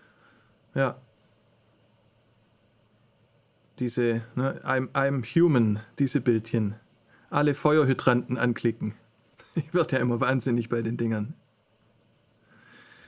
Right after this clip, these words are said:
Ein Schaden kann schneller entstehen, als man denkt, steht noch im Chat. Beispielsweise, wenn eine K I entscheidet, alle Aktien einer Firma aus Grund X Y zu verkaufen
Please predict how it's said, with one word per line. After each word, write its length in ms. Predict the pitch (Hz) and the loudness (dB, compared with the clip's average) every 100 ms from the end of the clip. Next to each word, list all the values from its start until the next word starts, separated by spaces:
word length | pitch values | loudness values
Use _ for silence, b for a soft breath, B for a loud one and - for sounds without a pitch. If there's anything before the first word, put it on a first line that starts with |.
| B - | B -6
Ein 140 | 135 | -2
Schaden 260 | 147 175 202 | 2 2 4
kann 180 | 180 165 | 2 4
schneller 300 | 165 185 196 | 4 4 4
entstehen, 340 | 175 - 165 | 4 4 4
als 220 | 147 147 | 2 2
man 160 | 156 139 | 2 4
denkt, 240 | 156 208 | 2 0
steht 220 | - 175 | 0 2
noch 100 | 170 | 2
im 120 | 165 165 | 0 0
Chat. 360 | 175 190 - | 0 -2 -2
Beispielsweise, 640 | 139 139 156 143 143 143 139 | -4 -2 -2 0 0 0 0
wenn 100 | 135 | 0
eine 200 | 131 123 | -2 -2
K 180 | 139 | -2
I 120 | 139 156 | 0 0
entscheidet, 460 | 143 139 143 143 | 0 -2 0 0
alle 200 | - 131 | -2 0
Aktien 280 | 135 143 151 | -2 -4 -4
einer 200 | 135 131 | -2 -2
Firma 320 | 123 147 143 | -2 -2 0
aus 240 | - 127 - | -2 -4 -4
Grund 220 | 131 131 | -4 -4
X 180 | 127 - | -4 -4
Y 380 | 143 - 131 123 | -6 -4 -6 -6
zu 100 | 131 | -8
verkaufen 540 | 120 123 127 151 143 | -6 -4 -2 -4 -8